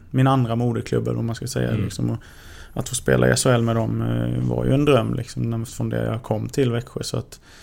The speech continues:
Speaker 1: det var ju de två, eh, anledningar, eller, som vägde över till att jag kände att det var tid att göra det.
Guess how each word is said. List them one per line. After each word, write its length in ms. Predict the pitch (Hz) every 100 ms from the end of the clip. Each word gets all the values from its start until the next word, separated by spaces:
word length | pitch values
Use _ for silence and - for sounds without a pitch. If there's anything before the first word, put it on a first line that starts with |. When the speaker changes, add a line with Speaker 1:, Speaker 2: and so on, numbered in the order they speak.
| - - - - -
Speaker 1:
det 300 | 135 131 123
var 200 | 143 65
ju 500 | - 71 160 - 156 - - 254 269 247 220 226 180 127
de 180 | 127 127
två, 360 | 135 120 120 120 - - -
eh, 420 | 117 113 110 113
anledningar, 580 | 117 110 107 107 110 110 123
eller, 180 | 113
som 280 | 110 117 110 - - - -
vägde 340 | 120 113 110
över 160 | - 113
till 140 | -
att 100 | 117
jag 80 | 117
kände 300 | - 110 110
att 320 | - - - - - - - - - - - -
det 80 |
var 180 | 123 120
tid 340 | 127 - 117 107
att 80 | 110
göra 140 | 117
det. 160 | 120